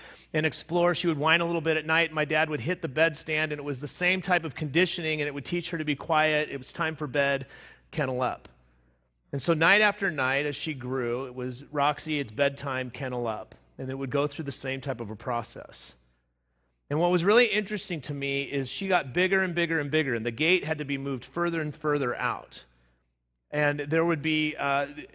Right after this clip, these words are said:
um, just this, this, this growth that would be taking place, but each night the same condition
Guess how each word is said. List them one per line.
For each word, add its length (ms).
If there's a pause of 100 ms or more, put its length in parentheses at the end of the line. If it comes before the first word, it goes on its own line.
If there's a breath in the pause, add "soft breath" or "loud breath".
(440)
um, 460 (160)
just 360
this, 260
this, 320
this 340
growth 420
that 160
would 80
be 100
taking 360
place, 400
but 180
each 300
night 220
the 40
same 300
condition 560